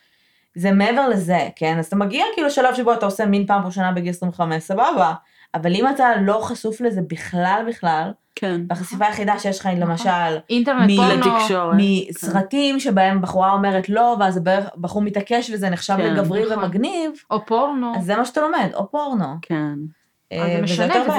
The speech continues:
Speaker 1: בעייתי.
Speaker 3: מאבד את התפיסה שלך.
Speaker 2: לגמרי.
Speaker 1: ברור, מה?
Speaker 3: מציאות, מה זה נשים, מה זה בכלל זה.
Speaker 2: ברור, לגמרי.
Speaker 3: אני בטוחה שגם הם לא כולם אומרים, "יאללה, משהו לא בסדר, אני אלך לטיפול." הם אומרים, "כל העולם לא בסדר,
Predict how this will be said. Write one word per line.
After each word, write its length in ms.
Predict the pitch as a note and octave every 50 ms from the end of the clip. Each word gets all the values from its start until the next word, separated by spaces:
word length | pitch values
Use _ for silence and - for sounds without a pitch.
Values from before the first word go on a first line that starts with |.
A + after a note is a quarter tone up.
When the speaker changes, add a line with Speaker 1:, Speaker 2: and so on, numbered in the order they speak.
| G3+ G3+
Speaker 1:
בעייתי. 180 | G3 G3 F#3
Speaker 3:
מאבד 140 | - - -
את 120 | C#4+ -
התפיסה 420 | C#4+ C#4 - - B3 - D4 D4 D4
שלך. 200 | - F4+ E4+ G#3
Speaker 2:
לגמרי. 500 | G3+ - E3+ E3+ E3+ - - - - -
Speaker 1:
ברור, 340 | - A#3+ G#3 F#3 F3 E3+ E3+
מה? 180 | A3 A3+ - - E3+
Speaker 3:
מציאות, 340 | - G#3+ A3 C4 D4 - -
מה 140 | G3 G3+ A3
זה 100 | G#3+ B3
נשים, 480 | A3+ G3+ F3+ - - A#3+ B3+ B3+ A3
מה 140 | G3 F#3+ G3+
זה 120 | G#3 A3+ A#3
בכלל 260 | G#3+ G#3+ - D#3 D#3
זה. 60 | C#3+
Speaker 2:
ברור, 360 | C#3+ C#3+ D#3+ F3+ F#3 E3 D#3 D3+
לגמרי. 280 | D#3 D#3 D#3 D#3 E3
Speaker 3:
אני 120 | - - -
בטוחה 360 | G3 F#3+ - F#3 - G#3 G#3+
שגם 320 | - B3+ A#3 A#3 A3+ G#3 G#3 -
הם 140 | - G3 G3
לא 140 | F#3 F#3 G3 G3
כולם 220 | - A3 G#3 G#3 G#3
אומרים, 300 | G3+ F#3+ F#3+ G3+ G3 G3
"יאללה, 320 | F#3+ F#3+ G3+ A3 G#3 F#3+
משהו 280 | F3+ F3 F#3 - - G3
לא 80 | G3
בסדר, 340 | F#3+ - - G#3 G3 G#3 F#3+
אני 160 | F3 E3+ E3+
אלך 180 | E3 F3+ - -
לטיפול." 440 | G3 - G#3+ G#3 - G3+ - F3+ F3
הם 100 | F3 F3+
אומרים, 300 | F3+ F#3 G3 G#3 G#3 G3+
"כל 220 | - - G3 F#3+
העולם 280 | G3 G3 G3+ G3+ G3 G3+
לא 60 | G3
בסדר, 420 | F#3 F#3 - - A#3 A#3 G3+ F#3+